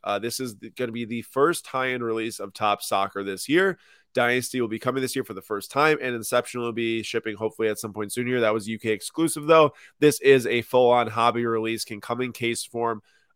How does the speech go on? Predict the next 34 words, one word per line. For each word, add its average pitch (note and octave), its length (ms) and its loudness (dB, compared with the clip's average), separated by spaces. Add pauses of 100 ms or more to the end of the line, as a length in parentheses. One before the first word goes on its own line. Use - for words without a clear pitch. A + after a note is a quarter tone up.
(100)
um, G2+ 380 -6
and G#2 100 -8
everything G2+ 260 -8
like F#2+ 160 -8
that. F#2+ 180 -2 (260)
So - 300 6 (320)
here's D#3 260 4
a - 20 6
little D3 140 10
preview D3 380 4
images. C#3 400 4
You B2+ 60 -2
got B2+ 200 2
the B2 260 2
Kaká. B2+ 440 2
That's B2+ 180 -2
a B2+ 60 -6
gold A#2+ 280 0
frame A#2+ 260 -2
auto. A2+ 280 2
I C3 120 6
imagine A#2 380 -4
they'll A2 160 -4
look G#2+ 140 -6
a B2 80 -2
little A2+ 240 -2
bit D3 140 -4
different D3+ 240 -2
than D3+ 120 -2
that. D3 160 0
It B2+ 60 0
looks A#2 180 -4
like A#2+ 180 -6
a, G#2 340 -2